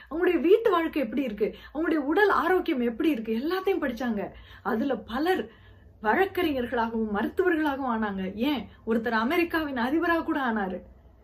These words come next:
சமுதாயத்தின் அடிமட்டத்திலிருந்து மேல் மட்டத்துக்கு போனவங்க பலர்.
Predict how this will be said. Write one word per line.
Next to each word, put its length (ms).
சமுதாயத்தின் 680
அடிமட்டத்திலிருந்து 920
மேல் 300
மட்டத்துக்கு 460
போனவங்க 400
பலர். 640